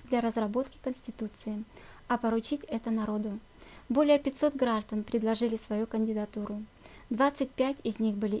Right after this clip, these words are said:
избраны и разрабатывают сейчас новую конституцию. Проект конституции содержит положение о защите свободы выражения мнения и информации как важная основа демократии. Исландская современная инициатива прессы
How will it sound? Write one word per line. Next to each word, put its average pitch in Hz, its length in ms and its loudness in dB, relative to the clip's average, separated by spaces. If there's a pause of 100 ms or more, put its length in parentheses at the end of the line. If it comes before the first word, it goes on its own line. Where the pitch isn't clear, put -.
избраны 254 600 0
и 254 60 -2
разрабатывают 214 720 0
сейчас 208 320 -6
новую 226 320 0
конституцию. 220 840 -6 (500)
Проект 269 320 4
конституции 233 840 -2
содержит 262 400 2
положение 240 680 2
о 220 100 -2
защите 233 400 -2
свободы 233 640 2
выражения 220 580 2
мнения 226 480 2 (380)
и 277 80 6
информации 220 640 2
как 202 240 -4
важная 277 520 2
основа 214 400 -2
демократии. 202 800 -6 (640)
Исландская 254 600 2
современная 247 580 4
инициатива 226 720 -2
прессы 247 480 -2